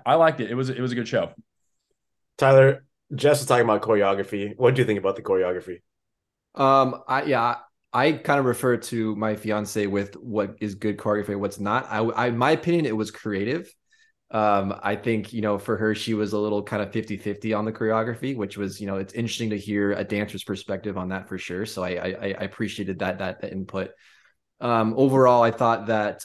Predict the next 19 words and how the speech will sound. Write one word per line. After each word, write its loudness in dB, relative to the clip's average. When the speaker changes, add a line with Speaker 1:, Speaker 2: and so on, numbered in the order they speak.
Speaker 3:
uh, -2
the, -2
the 0
theatrics 0
and -2
the 0
overall 2
visuals 0
were -2
very 0
cool. -10
Um, -4
I -4
thought, -4
I -4
thought -2
that 0
was -2
a, -4